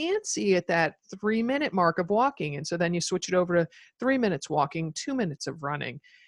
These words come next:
And then you do that for a little bit. And then maybe you say, "Okay, well, now I'm gonna make it to twenty-five minutes, or I'm gonna make it to thirty minutes," and gradually shift it over from, to be more,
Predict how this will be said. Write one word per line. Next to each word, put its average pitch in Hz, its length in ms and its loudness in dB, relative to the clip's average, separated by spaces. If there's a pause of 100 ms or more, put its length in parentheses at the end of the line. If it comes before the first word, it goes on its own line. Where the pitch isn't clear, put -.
(140)
And 170 160 0
then 180 240 2
you 175 100 0
do 202 180 2
that 240 280 0
for 170 240 0
a 165 40 2
little 156 180 2
bit. 160 240 2
And 202 100 2
then 196 180 2
maybe 190 260 2
you 190 120 2
say, 180 240 0
"Okay, 202 240 2
well, 196 160 2
now 196 160 2
I'm 202 100 0
gonna 196 160 2
make 190 160 0
it - 120 -4
to - 100 -14 (140)
twenty-five 214 520 -2
minutes, - 240 -10
or 147 60 -6
I'm 160 60 -6
gonna 180 120 -4
make 196 200 -4
it 196 140 -4
to 214 100 -8 (180)
thirty 190 300 -2
minutes," - 480 -12 (420)
and 165 340 0 (540)
gradually 180 480 2
shift - 320 -2
it 165 100 2
over 165 320 4
from, 156 540 -2 (480)
to 185 100 -2
be 180 160 -4
more, 165 520 0